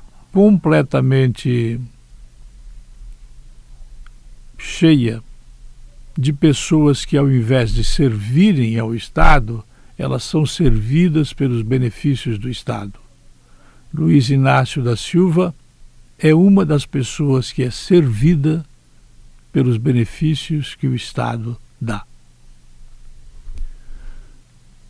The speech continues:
O pessoal da Justiça não deixou que Luiz Inácio da Silva fosse para o presídio de Tremembé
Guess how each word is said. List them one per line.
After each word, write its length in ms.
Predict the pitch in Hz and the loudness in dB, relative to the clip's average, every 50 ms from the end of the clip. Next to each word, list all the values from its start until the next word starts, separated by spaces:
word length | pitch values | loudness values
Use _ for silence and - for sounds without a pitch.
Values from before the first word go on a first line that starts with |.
| _ - _ - - | _ -20 _ -8 -4
O 100 | 180 143 | 0 4
pessoal 460 | - 165 151 131 - - 156 147 147 | 4 6 4 4 4 4 6 6 6
da 140 | 131 139 135 | 6 4 4
Justiça 760 | 117 131 143 - - - - 170 202 180 - - 113 113 - _ _ _ _ - - - - - - - | 4 2 0 -2 -2 -4 0 0 0 0 -2 -4 -6 -6 -8 _ _ _ _ -20 -20 -20 -20 -20 -10 -4
não 300 | - 147 160 196 214 226 | 0 2 4 4 4 4
deixou 640 | 196 226 226 202 - - - - 185 196 190 160 - | 4 4 4 2 2 0 2 6 6 8 8 6 4
que 180 | - - 143 | 2 -2 0
Luiz 300 | 123 127 131 139 135 117 | 2 4 4 4 4 4
Inácio 400 | 120 117 120 120 120 - - 120 | 2 0 2 0 0 -2 -4 -4
da 100 | 120 123 | -4 -4
Silva 500 | 107 - - 165 160 151 139 135 147 143 | -6 -6 -4 0 0 0 0 -2 -4 -4
fosse 720 | 139 - - - 165 160 170 165 - - - 175 185 180 - _ - - - - - | -6 -8 -6 0 2 4 4 2 0 -2 -4 -4 -4 -6 -8 _ -20 -20 -20 -14 -6
para 220 | - 131 139 139 | -2 0 2 2
o 60 | 139 120 | 0 0
presídio 720 | - - 147 143 123 110 101 107 123 123 117 113 123 123 | 0 0 2 2 2 2 0 0 0 0 0 -2 -4 -4
de 120 | 110 - - | -6 -8 -14
Tremembé 760 | - - - 131 123 120 117 113 113 117 147 143 135 127 | -10 -6 -4 -2 -2 0 0 -2 0 0 0 0 0 -2